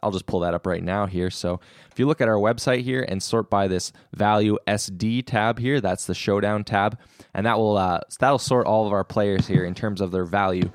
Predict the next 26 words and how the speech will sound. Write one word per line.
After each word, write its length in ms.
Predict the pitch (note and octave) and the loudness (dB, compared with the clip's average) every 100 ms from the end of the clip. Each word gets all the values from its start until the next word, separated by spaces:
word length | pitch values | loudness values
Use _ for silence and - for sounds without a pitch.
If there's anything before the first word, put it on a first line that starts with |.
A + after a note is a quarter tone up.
| - - | -2 0
for 100 | G#2 | -2
the 80 | F2+ | -4
showdown 480 | - D3 B2+ F2+ F2 | 0 2 2 0 -2
ranking. 400 | E2+ - - - - - _ | -6 -8 -12 -14 -20 -20 _
And 120 | - | -4
if 80 | C#3 | 0
you 80 | D3+ | 2
wanted 180 | D3 B2+ | 2 0
to 80 | B2 | -2
just 200 | B2+ - | -2 0
go 100 | A2 | -2
to 160 | - | 0
their 160 | G#2 G2+ | 0 2
regular 380 | G2+ G2 F#2+ F2+ | 0 0 0 0
value, 320 | F2 F2 F2+ | 0 2 2
you 160 | F2+ | 0
could 200 | - F#2+ | -4 -4
use, 240 | F2 F2+ E2+ | -2 -4 -2
uh, 160 | E2 - | -4 -4
the 180 | F#2 F2 | -4 -2
column 360 | G2 F2+ F2 | 0 0 -2
right 120 | F2 | -4
beside 360 | - - E2 E2+ | -6 -6 -2 0
there 200 | - - | 0 -2
with 180 | E2 - | -8 -6
the, 240 | E2+ D#2+ | -6 -6